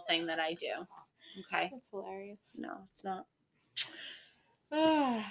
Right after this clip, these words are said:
Speaker 1: So, yeah. That's that. That's about Kris Jenner. And wasn't
Speaker 2: Mm-hmm.
Speaker 1: there something else about her, or no?
Speaker 2: No, I think that was it.
Speaker 1: Do you watch Bravo?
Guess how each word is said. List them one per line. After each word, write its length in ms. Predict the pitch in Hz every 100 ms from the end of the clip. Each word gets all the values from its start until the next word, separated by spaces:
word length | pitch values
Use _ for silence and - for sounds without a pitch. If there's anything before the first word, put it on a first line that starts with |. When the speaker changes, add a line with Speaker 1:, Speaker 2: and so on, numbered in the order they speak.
| -
Speaker 1:
So, 160 | 311
yeah. 260 | 294 359 285 202 _ _ _ _ -
That's 240 | 247 339
that. 240 | - 208 208
That's 220 | 196 196
about 240 | 262 269 -
Kris 220 | 302 -
Jenner. 320 | 226 196 196
And 240 | 185 208
wasn't 240 | 202 202 226
Speaker 2:
Mm-hmm. 40 |
Speaker 1:
there 120 | 254 262
something 280 | 254 240
else 240 | 202 202 202
about 260 | 226 226
her, 260 | 240 254 -
or 60 | 190
no? 280 | 175 208 202 - _ _ _ - _
Speaker 2:
No, 160 | 202 190
I 140 | 247 208
think 260 | 202 202
that 120 | 254 311
was 200 | 302 185 -
it. 520 | 220 339 185 160 - - _ _ _ - - - - _ _ - - 190 208
Speaker 1:
Do 80 | 240
you 60 |
watch 200 | 294 403 -
Bravo? 460 | 185 - 190 226